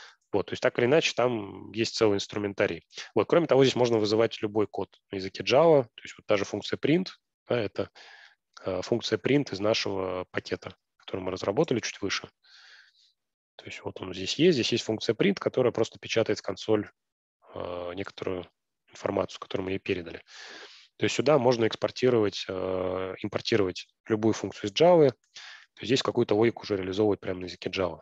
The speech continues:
если это необходимо. <coughs> Вот, ну, это один способ использования, да. Второй способ использования — это,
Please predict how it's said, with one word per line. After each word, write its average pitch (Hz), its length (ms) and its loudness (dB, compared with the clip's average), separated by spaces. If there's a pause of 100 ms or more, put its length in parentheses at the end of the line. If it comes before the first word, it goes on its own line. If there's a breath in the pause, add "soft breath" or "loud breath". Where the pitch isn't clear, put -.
(160)
если - 140 -8
это - 80 -8
необходимо. 92 460 -6 (1000 loud breath)
<coughs> 185 200 2
Вот, 120 260 4
ну, 170 180 6 (800)
это 131 200 2
один 156 180 4
способ 151 360 0
использования, 107 420 2
да. 127 100 6
Второй 131 220 4
способ - 300 -4
использования — 120 480 0
это, 104 400 -2